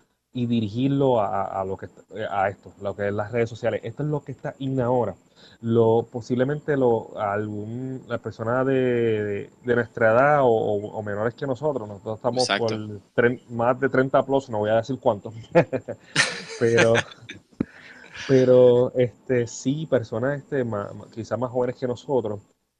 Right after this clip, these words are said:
Speaker 1: sí escuchan radio, pero otros
Speaker 2: Exacto.
Speaker 1: no, otros, otros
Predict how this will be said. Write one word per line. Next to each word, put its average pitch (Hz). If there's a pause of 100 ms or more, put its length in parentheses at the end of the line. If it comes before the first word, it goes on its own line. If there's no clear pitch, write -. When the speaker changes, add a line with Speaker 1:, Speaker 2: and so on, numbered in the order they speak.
(260)
Speaker 1:
sí 113
escuchan 156
radio, 120 (640)
pero 139
otros 127 (280)
Speaker 2:
Exacto. - (100)
Speaker 1:
no, 175 (180)
otros, 139
otros 160